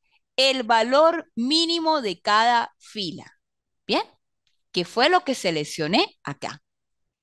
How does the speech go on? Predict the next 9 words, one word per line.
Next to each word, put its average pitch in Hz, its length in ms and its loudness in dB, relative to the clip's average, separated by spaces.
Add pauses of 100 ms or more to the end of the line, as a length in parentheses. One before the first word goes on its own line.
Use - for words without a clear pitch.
(240)
Bien. 170 240 -4 (1160)
Posteriormente, 330 1120 2
¿qué 339 100 -2
hago? 349 480 0 (1500)
Se - 260 0
resta 247 480 -2
dicho 302 420 -2
valor 285 560 0 (1080)
para 202 520 2